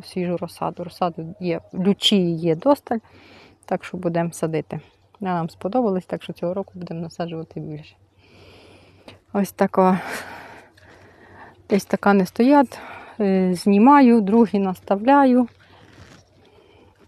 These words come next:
Так, робота рухається. Е, посилочки теж відправляємо. Перезвонюємо, відправляємо посилочки.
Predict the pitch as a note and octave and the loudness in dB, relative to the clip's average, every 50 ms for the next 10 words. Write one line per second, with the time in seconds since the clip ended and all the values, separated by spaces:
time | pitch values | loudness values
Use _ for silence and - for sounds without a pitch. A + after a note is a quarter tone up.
0 | _ _ _ - _ - _ _ _ - _ G#3+ - F3 D#3 - _ - F#3+ F3 | _ _ _ -20 _ -20 _ _ _ -20 _ -20 -18 -18 -20 -18 _ -10 -8 -8
1 | - - F#3 F3 F#3+ G3+ - - F#3+ - - G3+ G3+ B3+ C4+ - - C#4 C4 B3+ | -6 -6 -4 0 0 0 0 -2 -6 -6 -4 0 0 0 0 2 2 2 4 4
2 | B3+ A#3 - - B3 B3 A3 - _ _ _ - - - - - - - - - | 4 2 2 2 2 2 2 0 _ _ _ -20 -20 -20 -20 -20 -20 -20 -20 -20
3 | - - - - - - - - - _ _ _ _ - - - _ _ _ _ | -20 -20 -20 -20 -20 -20 -20 -20 -20 _ _ _ _ -20 -20 -20 _ _ _ _
4 | _ G#3+ G3+ G3+ F#3+ F#3+ F#3+ - - - - - G#3 - C#4 C4 B3 A#3 - - | _ -2 -2 -2 -2 -4 -6 -6 -8 -10 -8 -8 -2 2 4 4 4 4 2 0
5 | - - - A#3 G#3+ G3 G3 F#3+ F#3 - - F#3+ G3 G#3+ B3 C4+ C#4 C4+ C4 C4 | -8 -2 0 0 0 0 -2 -4 -4 -6 -4 -4 0 4 4 6 6 6 6 4
6 | A#3 - - - - - - F#3+ F#3+ G3 - - B3+ B3+ A#3 G#3+ G#3 G3 F3+ - | 2 0 -8 -18 -20 -18 -10 -10 -10 -10 -4 -4 -2 0 0 -2 -2 -4 -8 -12
7 | _ - F3+ F#3+ G3+ G3+ G3 F#3+ - _ - - - C4 C4 B3+ A#3+ - - - | _ -14 -12 -8 -6 -6 -6 -6 -8 _ -10 -2 0 0 2 2 -2 -4 -4 -4
8 | A#3 | -6